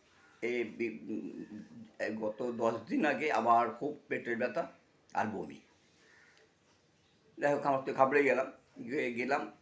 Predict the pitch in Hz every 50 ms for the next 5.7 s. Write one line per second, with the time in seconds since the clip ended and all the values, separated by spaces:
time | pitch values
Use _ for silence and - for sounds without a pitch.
0 | - - 117 120 123 127 123 123 123 117 120 - - 135 131 131 127 127 127 123
1 | 151 - - 135 135 143 139 143 139 139 135 - - 151 151 - - - - -
2 | - _ - - 131 123 120 123 120 117 - - 143 135 135 139 139 135 147 143
3 | 147 143 156 151 143 147 - - 151 143 160 139 127 117 113 110 113 113 117 113
4 | 120 117 104 101 107 107 110 110 - - - - - 107 117 123 127 131 147 165
5 | - - 202 220 220 - - - 180 127 98 87 - -